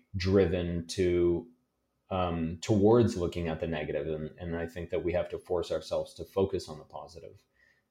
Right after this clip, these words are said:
Um, and that's where the power of visualization comes in as well. And my last question would probably be like, you know, if I'm having a difficult time, I just, I, I, I don't really ask myself,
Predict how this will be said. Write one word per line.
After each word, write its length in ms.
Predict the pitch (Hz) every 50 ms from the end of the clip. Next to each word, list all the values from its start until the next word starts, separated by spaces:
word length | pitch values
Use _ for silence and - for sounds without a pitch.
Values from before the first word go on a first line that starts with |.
| _ _ -
Um, 460 | 90 87 87 87 85 82 82 - - 101
and 260 | 98 95 95 92 85
that's 260 | 98 98 104 104 -
where 100 | 104 95
the 80 | 87 85
power 300 | - 92 85 87 85 80
of 120 | 82 -
visualization 800 | - 87 82 85 85 85 82 80 82 92 92 90 - 90 87 82
comes 300 | - 85 82 82 80 85
in 240 | 82 82 82 82 - -
as 120 | 82 85 -
well. 400 | 110 117 117 104 98 98 - - _ _ _ _ _ _ _ _ _ _ _ - - _ -
And 120 | 104 104
my 100 | 101 104
last 280 | 107 110 120 147 - -
question 280 | - 151 - - 147 139
would 80 | 123
probably 280 | - 113 113 117 113 113
be 40 | 113
like, 200 | 104 101 95 - - - - _ _ _ _ _
you 100 | - 98
know, 340 | 98 90 87 87 87 - - - _ _ _ _ _ _ _ _ _ _ _ _ -
if 160 | 104 101 107
I'm 120 | 101 98
having 280 | 98 107 107 101 101 98
a 40 | 95 80
difficult 480 | 107 117 117 - 113 104 101 90 -
time, 240 | - 87 85 85 85
I 60 | 87 87
just, 320 | 92 104 104 - - _ _ -
I, 180 | 92 101 101 - -
I, 160 | 101 104 - -
I 40 | 110
don't 200 | 123 151 - 120
really 200 | 123 131 123 -
ask 300 | - 92 101 107 - - -
myself, 520 | 104 98 95 - 101 95 90 87 - -